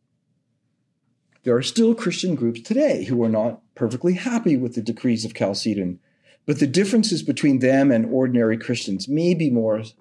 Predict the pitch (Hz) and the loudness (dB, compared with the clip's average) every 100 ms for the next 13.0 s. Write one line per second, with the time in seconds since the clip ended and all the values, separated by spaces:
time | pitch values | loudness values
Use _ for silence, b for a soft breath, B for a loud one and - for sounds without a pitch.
0 | _ _ - - 120 104 - 101 87 82 | _ _ -18 -4 -2 -2 -6 -4 -4 -6
1 | - - 104 104 104 - - - 90 - | -4 -4 -2 -2 -4 -10 -16 -16 -14 -10
2 | 82 78 - - - _ _ _ - - | -10 -10 -20 -20 -20 _ _ _ -16 -8
3 | 101 92 90 - _ _ _ _ _ _ | -8 -8 -10 -14 _ _ _ _ _ _
4 | _ 127 101 - 120 110 90 92 98 90 | _ -2 -2 -6 -8 -6 -6 -4 -4 -6
5 | - - _ B B B B B B - | -12 -20 _ B B B B B B -4
6 | 151 277 262 196 175 156 - 180 165 127 | 2 2 4 2 2 0 -2 2 2 2
7 | - - 127 143 147 143 131 - 220 233 | -2 -4 -2 0 2 2 0 -2 -2 0
8 | 226 156 - 139 131 - - - - - | -2 -4 0 0 0 -4 -6 -8 -6 2
9 | 262 247 190 185 185 104 98 b b b | 4 6 4 2 -2 -6 -8 b b b
10 | - 165 185 214 277 233 185 180 180 - | -4 -2 0 0 2 2 2 2 -2 -6
11 | 147 185 175 139 - - 196 151 156 151 | -4 0 0 0 -4 -4 0 0 0 -2
12 | 110 - 165 151 139 95 139 135 - | -4 -2 0 0 0 -2 0 0 -2